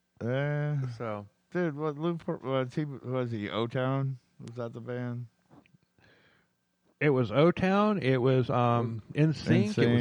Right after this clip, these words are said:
Speaker 1: sync,
Speaker 2: Backstreet
Speaker 1: Backstreet
Speaker 2: Boys.
Speaker 1: Boys, all of them. Yeah, right. Okay, I got you.
Speaker 2: All of 'em. So, Gloria met a thirteen-year-old girl named Alina, and she convinced her to come to s-,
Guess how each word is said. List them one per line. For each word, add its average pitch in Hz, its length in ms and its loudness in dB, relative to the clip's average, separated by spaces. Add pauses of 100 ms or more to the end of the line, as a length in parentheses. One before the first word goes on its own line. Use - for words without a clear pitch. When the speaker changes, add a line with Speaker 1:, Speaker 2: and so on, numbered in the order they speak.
Speaker 1:
sync, 123 100 0
Speaker 2:
Backstreet 170 380 4
Speaker 1:
Backstreet 110 140 2
Speaker 2:
Boys. 208 300 6
Speaker 1:
Boys, 107 180 0
all 101 240 4
of 85 60 0
them. 80 280 -2
Yeah, 82 160 -2
right. 82 320 -2
Okay, 85 140 -10
I 78 160 -10
got 71 160 -12
you. 73 100 -12 (440)
Speaker 2:
All 147 280 4
of 98 160 -2
'em. 87 160 -14 (1400)
So, 117 280 -6 (2250)
Gloria 247 340 2
met 190 160 0
a 170 60 0
thirteen-year-old 156 640 -4
girl 143 200 -2
named 135 200 -2
Alina, 110 440 -4 (1400)
and 151 440 -4 (180)
she 202 180 -6
convinced 185 460 0
her 196 120 8
to 160 100 4
come 170 260 2
to 143 260 4 (120)
s-, - 160 -14